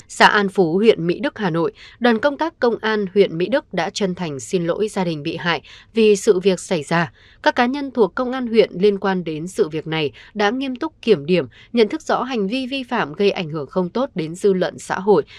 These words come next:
và lực lượng Công an thành phố Hà Nội. Chỉ huy Công an huyện Mỹ Đức đã báo cáo cho Ban Giám đốc Công an thành phố, xin ý kiến chỉ đạo và nghiêm túc xử lý những chiến sĩ vi phạm.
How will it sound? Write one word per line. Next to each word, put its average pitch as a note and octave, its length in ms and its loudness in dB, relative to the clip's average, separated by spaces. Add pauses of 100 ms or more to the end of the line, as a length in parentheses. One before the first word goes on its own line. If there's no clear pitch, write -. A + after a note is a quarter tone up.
(160)
và A3+ 100 2
lực G#3+ 140 0
lượng G3 220 2
Công G3+ 180 -2
an F#3 240 -2
thành D#3+ 220 -6
phố D3+ 140 -6
Hà E3+ 140 -4
Nội. D3+ 220 0 (500)
Chỉ B3 100 4
huy C#4 140 2
Công C#4+ 160 -10
an C#4 140 -2
huyện G#3 180 -2
Mỹ G3 120 0
Đức D4 180 -4
đã - 120 -2
báo F#3+ 180 0
cáo F3 240 -2
cho G#3 160 -6
Ban F3+ 200 -2
Giám D3+ 200 -4
đốc A#3 120 -4
Công F#3 140 -4
an D#3+ 140 -6
thành D3+ 180 -8
phố, D#3 360 2 (220)
xin - 200 0
ý B3 100 -2
kiến G#3 240 0
chỉ A3 180 -2
đạo D3+ 280 -4
và D#3 100 0
nghiêm G#3+ 280 -4
túc D#4 200 -6
xử F#3+ 200 0
lý F3+ 280 0
những B3 280 -2
chiến F#3+ 240 0
sĩ A3+ 240 -4
vi G#3 200 0
phạm. F3+ 260 0